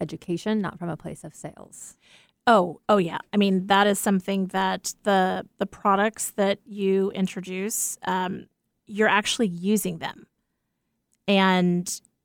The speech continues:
Speaker 2: you know, you know what's going into them. Again, going back to what we were talking about with the all natural products, um, you know, things that are sustainable,
Speaker 1: Yeah,
Speaker 2: things
Speaker 1: where we
Speaker 2: that are
Speaker 1: can.
Speaker 2: effective. Well, right, because, like,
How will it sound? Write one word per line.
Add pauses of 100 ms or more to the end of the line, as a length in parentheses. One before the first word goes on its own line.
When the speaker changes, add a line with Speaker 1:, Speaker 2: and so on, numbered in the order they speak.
(120)
Speaker 2:
you
know,
you
know
what's
going
into
them.
Again,
going
back
to
what
we
were
talking
about
with
the
all
natural
products, (400)
um,
you
know,
things
that
are
sustainable,
Speaker 1:
Yeah,
Speaker 2:
things
Speaker 1:
where
we
Speaker 2:
that
are
Speaker 1:
can.
Speaker 2:
effective.
Well,
right,
because,
like,